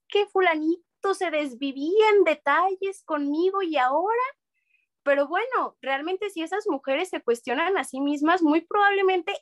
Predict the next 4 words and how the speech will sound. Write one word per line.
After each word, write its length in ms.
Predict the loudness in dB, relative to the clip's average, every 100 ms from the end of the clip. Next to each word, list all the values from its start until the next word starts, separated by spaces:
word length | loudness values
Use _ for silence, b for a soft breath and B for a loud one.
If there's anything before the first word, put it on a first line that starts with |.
| _ _ -6
ellas 480 | -4 -2 -2 -4 -2
también 400 | -4 -4 -8 -8
estaban 440 | -6 0 2 2 0
pretendiendo, 1040 | -6 -6 -6 -8 -10 -12 -8 -2 0 0